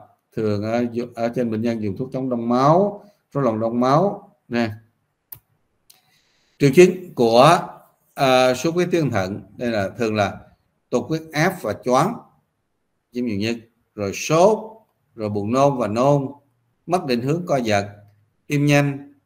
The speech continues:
tim tái. Bệnh nhân có thể có các cái triệu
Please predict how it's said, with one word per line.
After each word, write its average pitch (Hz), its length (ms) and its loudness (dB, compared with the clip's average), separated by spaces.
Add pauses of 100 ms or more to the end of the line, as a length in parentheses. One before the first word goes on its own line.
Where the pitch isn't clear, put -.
(140)
tim 147 220 -2
tái. 151 340 2 (400)
Bệnh 120 140 -4
nhân 160 160 -2
có 190 100 -2
thể 160 100 -4
có 180 160 -4
các 196 160 -6
cái 175 120 -8
triệu 113 140 -6